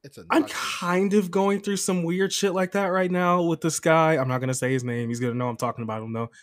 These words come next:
Speaker 2: 'cause he listens to the podcast. Um, he, I've known him longer than we were doing the podcast,
Speaker 1: Uh-huh.
Speaker 2: actually, like, maybe a couple months before that. And he won't, he's scared to meet me. He's, like, anxious to meet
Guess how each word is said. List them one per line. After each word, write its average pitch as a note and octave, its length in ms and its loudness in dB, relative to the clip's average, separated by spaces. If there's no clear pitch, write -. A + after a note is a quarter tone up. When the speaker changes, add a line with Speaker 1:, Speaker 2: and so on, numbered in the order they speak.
Speaker 2:
'cause A#2 100 -4
he A#2 80 -4
listens A2+ 240 -2
to A#2 60 -4
the G#2+ 60 -6
podcast. A2 340 -4
Um, C#3+ 600 4
he, F#3 800 -2
I've G3 220 8
known G3+ 280 8
him E3 440 4
longer D3 340 2
than C#3 140 2
we C#3+ 160 4
were C3+ 80 2
doing C3+ 280 2
the A#2 80 -2
podcast, D3 840 -4
Speaker 1:
Uh-huh. D3+ 80 6
Speaker 2:
actually, D#3 380 0
like, C3 200 0
maybe C3+ 160 0
a B2 60 0
couple D3 280 -2
months C3+ 220 -2
before C3 320 -6
that. E3+ 280 -4
And C#3+ 580 2
he F3 400 -6
won't, D#3+ 560 2
he's D3+ 260 0
scared F3+ 460 4
to D3 120 -2
meet B2+ 220 -2
me. G#2+ 100 -6
He's, B2+ 220 -4
like, C3 240 2
anxious D3+ 640 0
to D3 120 4
meet C#3 360 -2